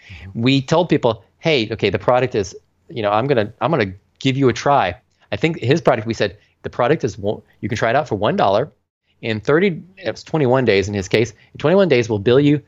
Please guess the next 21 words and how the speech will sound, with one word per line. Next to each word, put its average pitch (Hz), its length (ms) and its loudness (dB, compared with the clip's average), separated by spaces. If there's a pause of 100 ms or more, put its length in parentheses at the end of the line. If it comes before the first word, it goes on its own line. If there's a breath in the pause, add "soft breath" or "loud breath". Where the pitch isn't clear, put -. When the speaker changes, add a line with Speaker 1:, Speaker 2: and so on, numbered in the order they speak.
(200)
Speaker 2:
for 113 120 0
twenty-three 175 580 0
dollars, 117 380 4
and 117 100 -4
then 110 100 -2
thirty 131 220 2
more 135 180 2
days, 117 240 2
it'll 113 120 0
be 117 120 2
another 135 240 4
twenty-three 104 360 -2
dollars. 92 240 0
So 120 80 -2
the 95 100 0
product's 165 340 0
only 131 120 0
priced 135 320 -2
at - 80 -12
forty-seven 123 420 0
dollars, 139 400 2